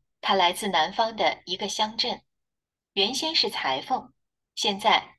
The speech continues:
在我们旁边的港口干活。他女儿在上海，中秋节快到了，要给他寄盒月饼，可他白天在工地，地址没法写，想请我帮他代收一下。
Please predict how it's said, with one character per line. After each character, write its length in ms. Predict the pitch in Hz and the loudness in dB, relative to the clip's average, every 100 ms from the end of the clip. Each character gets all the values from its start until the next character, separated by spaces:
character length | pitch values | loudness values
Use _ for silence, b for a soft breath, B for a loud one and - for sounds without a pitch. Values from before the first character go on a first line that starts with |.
| _ | _
在 160 | - | 2
我 160 | 214 175 | 2 2
们 140 | 156 | -2
旁 240 | 156 160 165 | -2 -4 -2
边 160 | 233 | -2
的 100 | 233 | 0
港 240 | 170 147 185 | -2 -4 -6
口 220 | - 202 | 0 -2
干 200 | - 156 | 0 -8
活。 440 | - - 104 - _ _ _ _ _ _ _ _ _ | -4 -2 -2 -4 _ _ _ _ _ _ _ _ _
他 180 | - 320 | 0 2
女 180 | 262 175 | 2 0
儿 260 | 160 180 | 2 2
在 140 | 226 262 | 0 0
上 240 | - 214 | 0 0
海， 320 | - 120 - _ _ _ _ _ | -4 -6 -8 _ _ _ _ _
中 180 | - 311 | -4 -2
秋 200 | 311 339 | -4 -4
节 200 | - 302 | -4 -6
快 220 | - 185 | -4 -2
到 220 | - 160 | 0 0
了， 260 | 135 - - _ _ _ _ _ _ | 0 -4 -6 _ _ _ _ _ _
要 140 | 262 | 2
给 160 | 226 147 | 4 -2
他 200 | - 190 | -2 -2
寄 240 | 208 277 | 0 -4
盒 180 | - - | -2 -2
月 240 | 269 302 | -2 -2
饼， 240 | - 392 - _ _ _ _ _ _ | -4 -10 -14 _ _ _ _ _ _
可 140 | 208 | -2
他 200 | 202 277 | 2 2
白 240 | 269 170 208 | 4 2 2
天 200 | 285 285 | 0 0
在 140 | 254 | 0
工 240 | - 285 | 0 -2
地， 400 | 302 285 170 - _ _ _ | -2 -4 -4 -6 _ _ _
地 160 | - 294 | -2 2
址 200 | - 147 | 2 0
没 220 | 147 156 | -2 -4
法 160 | 208 294 | -2 -2
写， 540 | - - - 240 - _ _ _ _ _ _ - | -2 -2 0 0 -2 _ _ _ _ _ _ -2
想 200 | 202 165 | 0 2
请 240 | - 185 | 0 0
我 160 | 226 165 | 2 2
帮 200 | 202 220 | 0 -2
他 180 | - | -2
代 240 | 240 277 208 | 0 0 2
收 260 | - 285 | 2 2
一 140 | 320 151 | -2 -8
下。 300 | - - | -6 -8